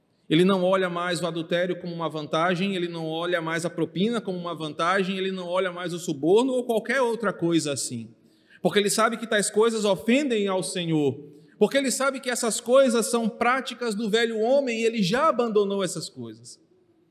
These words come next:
Somente não cairá em tentação, somente viverá livre do maligno em suas investidas,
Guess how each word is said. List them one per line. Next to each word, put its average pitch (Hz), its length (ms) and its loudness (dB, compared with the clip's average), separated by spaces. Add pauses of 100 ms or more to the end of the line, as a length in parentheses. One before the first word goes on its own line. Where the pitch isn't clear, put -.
(200)
Somente 262 440 4
não 247 180 2
cairá 202 720 -2
em 214 140 4
tentação, 208 1000 0 (140)
somente 226 420 2
viverá 233 320 2
livre 240 480 0
do 233 120 0
maligno 220 600 0
em 214 80 -2
suas 220 300 -2
investidas, 208 800 0